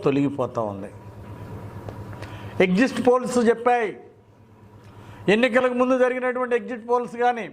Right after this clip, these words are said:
ఎన్నికల తర్వాత జరిగినటువంటి ఎగ్జిట్ పోల్స్లో ఎన్డీఏదే, తెలుగుదేశం పార్టీదే భారీ విజయం అని చెప్పేసి స్పష్టంగా చెప్తున్నాయి.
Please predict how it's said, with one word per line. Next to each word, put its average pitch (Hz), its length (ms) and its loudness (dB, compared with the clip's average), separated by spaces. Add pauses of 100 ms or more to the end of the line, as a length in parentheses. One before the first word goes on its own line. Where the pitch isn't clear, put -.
(720)
ఎన్నికల 262 340 2 (140)
తర్వాత 254 280 0 (100)
జరిగినటువంటి 247 480 -2
ఎగ్జిట్ 240 340 -8
పోల్స్లో 247 400 2 (1080)
ఎన్డీఏదే, 220 640 2 (420)
తెలుగుదేశం 208 480 0 (120)
పార్టీదే 190 480 0 (160)
భారీ 185 240 2 (100)
విజయం 175 300 -4
అని 175 160 -6
చెప్పేసి 170 420 -2 (1400)
స్పష్టంగా 160 680 2
చెప్తున్నాయి. 123 460 -6